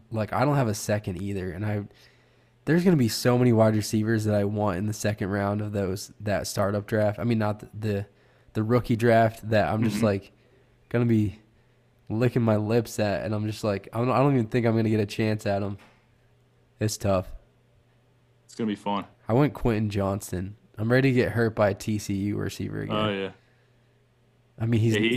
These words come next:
Speaker 2: he seems like he could be a beast.
Speaker 1: he could be, he couldn't be further from Jalen Reagor's physical makeup. So,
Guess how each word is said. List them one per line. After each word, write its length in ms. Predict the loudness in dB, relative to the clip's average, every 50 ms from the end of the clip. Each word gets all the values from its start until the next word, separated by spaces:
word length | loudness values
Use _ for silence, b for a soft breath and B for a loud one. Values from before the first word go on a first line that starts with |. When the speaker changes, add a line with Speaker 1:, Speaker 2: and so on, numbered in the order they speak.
| 2
Speaker 2:
he 60 | 0 0
seems 260 | 0 0 -2 0 0
like 160 | 0 -2 -2
he 80 | -4 -6
could 80 | -6
be 120 | -6 -6 -8
a 40 |
beast. 420 | -6 -4 -4 -4 -4 -4 -8 -6 -2
Speaker 1:
he 140 | -2 4 6
could 140 | 6 8
be, 100 | 8 6
he 260 | 4 4 2 -2 -2 4
couldn't 220 | 6 6 6 8
be 80 | 6 4
further 640 | 2 0 2 4 6 6 6 6 6 6 6 4
from 580 | 2 0 0 2 4 4 4 4 2 0 0 0
Jalen 320 | 0 2 2 2 0 0
Reagor's 540 | 0 0 0 0 0 0 -2 -2 -2 -4 -6
physical 440 | -4 -2 -2 -2 -2 -2 -2 -2 -2
makeup. 640 | 0 -2 -2 -4 -4 -4 -2 -2 -2 -4 -8 -14
So, 440 | -12 -4 -2 0 0 0 -2 -6